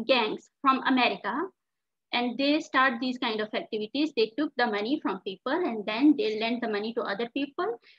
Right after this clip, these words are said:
and charged them interest. Even they, uh, if a poor person was not able to pay the interest, they beat them, they threat them. And after that,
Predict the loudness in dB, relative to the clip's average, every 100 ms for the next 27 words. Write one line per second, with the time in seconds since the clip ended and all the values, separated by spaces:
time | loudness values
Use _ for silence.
0 | _ -2 0 0 2 2 2 -2 -4 0
1 | -2 0 -2 -2 -4 -14 -20 _ _ _
2 | _ _ -4 0 4 4 4 2 0 -2
3 | 0 0 2 2 0 -2 -6 0 0 0
4 | -2 -6 -4 -6 0 0 -2 _ _ 0
5 | 2 2 2 0 0 -2 0 -2 -2 0
6 | 0 4 4 2 2 2 2 -6 -20 _
7 | _ -4 -4 0 2 2 0 -8 -8 -12
8 | -14 -8 -6 -6 -2 0 0 -4 -16 -20
9 | -20 _ _ _ -6 0 2 2 2 0
10 | 2